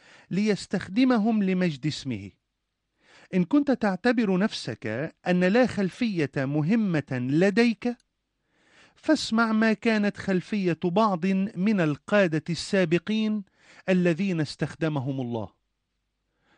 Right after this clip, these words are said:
فإبراهيم كان من أور الكلدانيين من عبدة الأوثان،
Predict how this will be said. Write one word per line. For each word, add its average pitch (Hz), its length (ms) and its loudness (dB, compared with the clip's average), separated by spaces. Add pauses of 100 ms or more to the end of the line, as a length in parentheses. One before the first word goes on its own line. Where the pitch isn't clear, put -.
فإبراهيم 156 1040 0 (460)
كان 147 340 0
من 156 160 -2
أور 202 260 -2
الكلدانيين 151 1300 0
من 165 220 0
عبدة 151 520 0
الأوثان، 131 600 -4